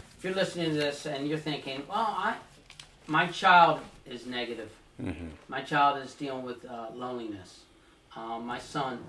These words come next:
Speaker 1: my daughter, or maybe you are."
Speaker 2: Mm-hmm.
Speaker 1: Four lies to watch out for to tell you that you have some discouragement slash depression, one or the other.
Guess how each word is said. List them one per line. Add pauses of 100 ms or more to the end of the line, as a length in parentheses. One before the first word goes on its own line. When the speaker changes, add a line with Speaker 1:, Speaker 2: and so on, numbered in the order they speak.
(120)
Speaker 1:
my
daughter, (500)
or
maybe
you
are."
Speaker 2:
Mm-hmm.
Speaker 1:
Four (240)
lies
to
watch
out
for
to
tell
you (720)
that
you
have
some
discouragement (200)
slash
depression, (260)
one
or
the
other.